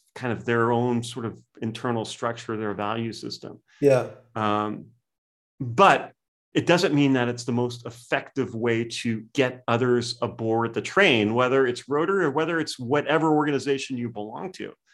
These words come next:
Speaker 2: Yeah, I'm
Speaker 1: And
Speaker 2: glad
Speaker 1: I
Speaker 2: you,
Speaker 1: think
Speaker 2: you added that last part, because now if we talk about, say, work or
Speaker 1: Yeah.
Speaker 2: leadership teams, or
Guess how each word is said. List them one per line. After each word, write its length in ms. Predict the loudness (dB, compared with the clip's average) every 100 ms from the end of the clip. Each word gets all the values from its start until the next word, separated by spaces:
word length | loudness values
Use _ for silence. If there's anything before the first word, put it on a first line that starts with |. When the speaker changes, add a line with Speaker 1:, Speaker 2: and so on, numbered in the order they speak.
| -6 6
Speaker 2:
Yeah, 160 | 8
I'm 60 | 10
Speaker 1:
And 40 |
Speaker 2:
glad 180 | 10 8
Speaker 1:
I 20 | 8
Speaker 2:
you, 60 |
Speaker 1:
think 160 | 2 0
Speaker 2:
you 200 | 4 8
added 180 | 10 10
that 160 | 6 6
last 300 | 6 4 4
part, 240 | 4 4
because 260 | 4 0 2
now 340 | 4 4 2 0
if 160 | -4
we 60 | -2
talk 240 | 0 2
about, 200 | 4 2
say, 180 | 2 0
work 540 | 0 2 0 -2 -6 -20 _ -4
or 260 | 0 4
Speaker 1:
Yeah. 180 | 4 2 -2
Speaker 2:
leadership 520 | 2 2 2 -2 -6
teams, 440 | -4 -4 -4 -6
or 540 | -4 2 4 4 0